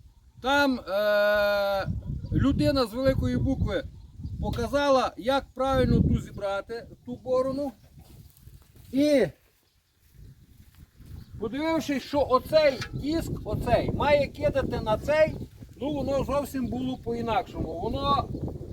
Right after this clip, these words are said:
е, тут було коротше, десь кидало аж на середину цієї секції.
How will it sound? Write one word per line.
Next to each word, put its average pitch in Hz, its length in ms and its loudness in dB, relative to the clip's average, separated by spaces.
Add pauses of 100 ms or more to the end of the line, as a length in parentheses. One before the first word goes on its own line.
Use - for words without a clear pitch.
(140)
е, 202 920 0 (400)
тут 311 240 2
було 247 300 2
коротше, 285 600 0
десь 240 160 -6
кидало 254 440 -4
аж 214 120 -4
на 226 120 -8
середину 247 540 -6
цієї 247 260 -4
секції. 240 480 0